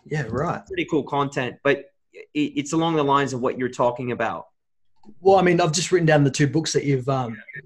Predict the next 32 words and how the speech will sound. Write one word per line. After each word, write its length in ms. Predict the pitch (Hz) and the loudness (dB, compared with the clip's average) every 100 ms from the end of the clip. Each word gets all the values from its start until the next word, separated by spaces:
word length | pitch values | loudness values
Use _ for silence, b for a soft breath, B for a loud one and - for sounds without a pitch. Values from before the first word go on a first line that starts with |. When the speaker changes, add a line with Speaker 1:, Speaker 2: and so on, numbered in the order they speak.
| - | -2
Speaker 1:
recommended, 440 | 147 139 151 151 | 0 2 4 4
so 120 | - 131 | 2 0
I'll 80 | |
definitely, 460 | 131 151 - 135 131 | 0 -2 2 4 4
uh, 160 | 120 - b b b b | 2 -4 b b b b
look 120 | 135 | 0
into 260 | 143 147 160 | 4 4 4
it. 140 | 147 - B B - | 4 0 B B -2
I, 100 | 147 | 0
I 60 | 147 | 2
do 180 | 190 | 6
have 100 | 220 | 6
an 80 | 151 | 6
audio 280 | 151 180 180 | 4 6 6
book, 280 | 131 127 - b _ - | 4 0 -2 b _ -8
um, 240 | 131 123 - - | -6 -6 -8 -6
which 200 | 147 147 | -4 -4
is 100 | - | -2
called 260 | 151 160 | 0 0
Flow, 220 | - 175 | -2 -4
but 140 | 165 143 | 0 2
I'm, 140 | 139 | 0
I'm 100 | 151 | -2
not 160 | 165 160 | -6 -4
too 120 | 165 | -6
sure 200 | 151 143 | 0 0
of 80 | 123 | 0
the, 300 | 123 113 107 _ _ | -4 -6 -10 _ _
the 100 | 127 | -10
actual, 420 | 123 - 131 120 110 | -10 -6 -6 -6 -6
um, 260 | 107 104 _ _ _ _ - - _ - | -8 -10 _ _ _ _ -14 -14 _ -2
author. 300 | 135 113 | -2 -4